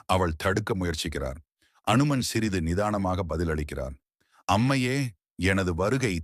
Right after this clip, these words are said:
தீமைக்காக அல்ல, தயை செய்தருளுங்கள்." ஆனால் அவள் முன் வந்ததால் அனுமன் லகுவாக ஒரு அடியை வழங்குகிறார். அவள் அதனால் விழுந்து நிமிர முடியாமல் போகிறாள்.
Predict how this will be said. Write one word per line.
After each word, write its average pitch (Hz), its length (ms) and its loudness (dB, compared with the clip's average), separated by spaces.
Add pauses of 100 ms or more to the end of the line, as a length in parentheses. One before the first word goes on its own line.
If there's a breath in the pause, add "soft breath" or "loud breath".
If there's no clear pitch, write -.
தீமைக்காக 120 580 0
அல்ல, 80 360 -4 (460 soft breath)
தயை 110 360 2 (100)
செய்தருளுங்கள்." 71 580 -2 (440)
ஆனால் 101 460 2
அவள் 85 220 -2
முன் 92 240 0
வந்ததால் 78 580 -2 (320)
அனுமன் 107 460 2
லகுவாக 95 640 0
ஒரு 73 160 -4
அடியை 95 280 0
வழங்குகிறார். 82 560 -2 (560)
அவள் 101 340 4
அதனால் 98 420 0
விழுந்து 113 400 2
நிமிர 95 320 -2
முடியாமல் 90 520 -2
போகிறாள். 78 480 -4